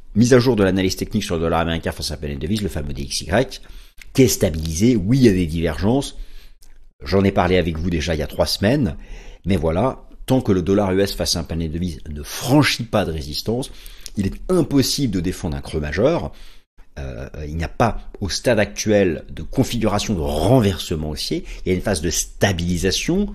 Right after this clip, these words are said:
oui, sur des supports majeurs, oui, il y a des divergences, mais elles ne sont pas complètes, aussi complètes, par exemple, que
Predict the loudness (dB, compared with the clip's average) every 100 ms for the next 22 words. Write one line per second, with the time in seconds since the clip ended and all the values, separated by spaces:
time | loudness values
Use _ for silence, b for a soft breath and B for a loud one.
0 | -6 -4 0 4 6 4 2 -4 -4 -8
1 | -6 -4 -2 0 0 0 -4 -14 -10 -6
2 | 0 4 6 4 2 -2 0 0 0 -4
3 | -4 -4 -4 -6 -4 0 0 2 0 0
4 | -8 B B B -20 _ _ _ _ -12
5 | 2 4 6 2 -2 -4 2 0 2 0
6 | 2 2 0 -2 0 0